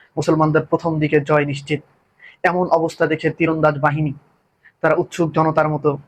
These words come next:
গনিমতের মাল গোছানোর জন্য ছুটে আসতে চাইলেন। আব্দুল্লাহ ইবনে জুবায়ের রাদিয়াল্লাহু তাআলা আনহু নিষেধ করলেন যে, "আল্লাহ রাসূলের নির্দেশ, তোমরা যেও না।"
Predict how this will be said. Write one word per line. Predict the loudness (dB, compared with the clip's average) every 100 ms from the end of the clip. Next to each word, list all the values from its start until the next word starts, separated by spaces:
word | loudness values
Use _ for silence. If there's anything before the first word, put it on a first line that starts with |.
| _ _ _ _ _ _ 0
গনিমতের | 2 4 2 2
মাল | 2 2
গোছানোর | -2 -2 -2
জন্য | 0 -4 -4
ছুটে | -4 -2
আসতে | -2 -6
চাইলেন। | -4 0 0 -2 _ _ _ _ _ -6
আব্দুল্লাহ | 0 4 4
ইবনে | 2
জুবায়ের | 0 4 4 4
রাদিয়াল্লাহু | 0 2 0
তাআলা | 2 2 2
আনহু | -2
নিষেধ | -8 -8 -10 -2
করলেন | 0 0 0
যে, | -2
"আল্লাহ | 0 0
রাসূলের | -2 -4 -2
নির্দেশ, | -4 -4 -8 -10
তোমরা | -8 -6
যেও | -2 -2
না।" | -2